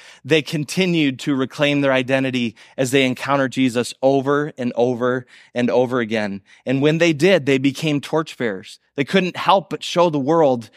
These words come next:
what they experienced when they experienced Jesus. Now, when we hear stories like this, we may disconnect a little bit 'cause we're like, "Yeah,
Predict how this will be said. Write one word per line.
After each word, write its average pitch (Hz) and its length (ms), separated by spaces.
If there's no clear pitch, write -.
what 147 200
they 147 160
experienced 123 880
when 139 160
they 131 100
experienced 117 800
Jesus. 98 640
Now, 143 160
when 160 120
we 175 120
hear 190 180
stories 165 400
like 120 240
this, 113 260
we 131 120
may 143 240
disconnect 131 600
a 131 60
little 110 220
bit 104 200
'cause 117 140
we're 123 80
like, 123 160
"Yeah, 151 260